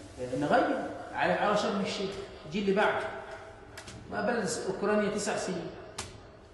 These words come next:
تسع سنين. ما رضوا عن أحد. من يا أخوانا يرضى عن؟ ده عصام شرف اللي جابوه قال لك ده احنا ناخد شرعيته من ال-، من، ماذا كانت عاقبته؟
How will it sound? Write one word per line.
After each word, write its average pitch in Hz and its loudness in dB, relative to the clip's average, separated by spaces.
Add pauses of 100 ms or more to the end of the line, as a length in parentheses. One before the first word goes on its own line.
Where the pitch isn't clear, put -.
(880)
تسع 220 -2
سنين. 160 -2 (280)
ما 202 2
رضوا 180 0
عن 151 0
أحد. - -4 (340)
من 220 -2
يا 220 0
أخوانا 180 2
يرضى 170 2
عن؟ 160 -2 (320)
ده 147 4
عصام 208 0
شرف 196 0
اللي 175 -2
جابوه 170 2
قال 170 0
لك 165 0
ده 170 -2
احنا 165 -4
ناخد 165 -2
شرعيته 165 -4
من 151 -4
ال-، - -8
من، - -2
ماذا 190 6
كانت - 2
عاقبته؟ 151 -2